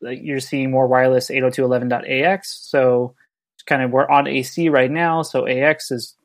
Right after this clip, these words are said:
kind of the next one that's gonna be, you know, hitting the, the shelves at some point. So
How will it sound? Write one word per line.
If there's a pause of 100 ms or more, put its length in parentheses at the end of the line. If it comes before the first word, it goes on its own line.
kind
of
the
next
one
that's
gonna
be, (680)
you
know,
hitting
the,
the
shelves
at
some
point.
So